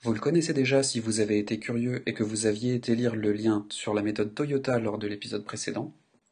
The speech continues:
mais avec un peu de bon sens et en ayant lu ou écouté les deux épisodes, j'espère que c'est normal maintenant de se dire que s'il y a un problème, ben, on fait tout pour l'anticiper pour la fois d'après. Le to-do du jour n'a rien à voir avec l'informatique, mais fera certainement de vous un meilleur développeur,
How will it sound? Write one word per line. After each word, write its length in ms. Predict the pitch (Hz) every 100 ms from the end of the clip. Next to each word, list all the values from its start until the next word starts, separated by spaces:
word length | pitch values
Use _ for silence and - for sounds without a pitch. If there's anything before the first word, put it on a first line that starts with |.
| _
mais 160 | 123 110
avec 300 | 107 127 143
un 80 | 131
peu 120 | 123
de 60 | 117
bon 160 | 113
sens 460 | 110 110 101 - -
et 60 | 117
en 160 | 123
ayant 280 | 123 120 110
lu 200 | 107 120
ou 80 | 117
écouté 400 | 104 107 101 98
les 220 | 104 131
deux 180 | 131 113
épisodes, 420 | 101 110 110 127
j'espère 420 | 110 104 - 104 -
que 80 |
c'est 160 | - 110
normal 400 | 127 127 110 117
maintenant 420 | 107 104 113 127 - - _
de 60 | 110
se 140 | -
dire 200 | 113 113
que 80 | -
s'il 180 | - 123
y 20 |
a 40 |
un 80 | 104
problème, 440 | 92 - 107 120 113
ben, 140 | 107
on 60 | 107
fait 160 | 104
tout 140 | 104 135
pour 320 | 131 120 -
l'anticiper 500 | 107 104 - - -
pour 140 | -
la 80 | 117
fois 140 | - -
d'après. 280 | 117 - - _ _ _ _ _ - - - - - - _ _ _ _
Le 220 | 113 107
to-do 240 | 104 165 165
du 140 | 131
jour 240 | 107 139
n'a 120 | 143 104
rien 180 | 123
à 80 | 175
voir 160 | 147 131
avec 160 | 117
l'informatique, 580 | 113 104 107 104 - 139
mais 80 | 117
fera 260 | 104 104 104
certainement 460 | - - 151 139
de 60 | 120
vous 160 | 113 110
un 100 | 156
meilleur 240 | 165 139
développeur, 600 | 120 110 104 - - -